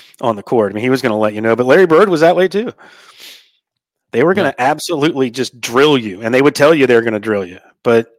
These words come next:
Speaker 2: Yeah.
Speaker 1: I, I mean, I just think that, you know what I'm talking about. Espe-, we see it all the time in every sport, these athletes and their, their, their bravado s-, reeks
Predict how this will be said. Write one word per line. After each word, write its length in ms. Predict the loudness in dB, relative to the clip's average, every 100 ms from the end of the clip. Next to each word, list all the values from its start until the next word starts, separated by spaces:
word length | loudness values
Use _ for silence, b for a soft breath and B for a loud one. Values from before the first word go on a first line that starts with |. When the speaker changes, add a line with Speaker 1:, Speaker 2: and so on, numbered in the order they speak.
| -14
Speaker 2:
Yeah. 180 | -12 -10
Speaker 1:
I, 80 | -12
I 40 |
mean, 140 | -10 -10
I 80 | -8
just 220 | -8 -4
think 180 | -6 -4
that, 180 | -6 B B B B B B B B -2
you 100 | 2
know 100 | 4
what 80 | 4
I'm 100 | 2
talking 320 | 2 0 2
about. 180 | 2 2
Espe-, 340 | 0 -2 -2 -6
we 80 |
see 220 | -6 -2 2
it 60 |
all 140 | 4 2
the 80 |
time 320 | 0 -2 -2 -4
in 80 |
every 300 | -2 -2 -4
sport, 400 | -6 -4 -2 -2
these 160 | -2 -2
athletes 480 | 0 0 -2 -4 -4
and 100 | -6
their, 140 | -6 -6
their, 220 | -6 -6
their 160 | -4 -2
bravado 960 | 0 2 4 6 6 6 4 2 -2 _
s-, 220 | -6 -6 -6 -20 -20 _ -18
reeks 840 | -10 -4 -4 -4 _ -10 -10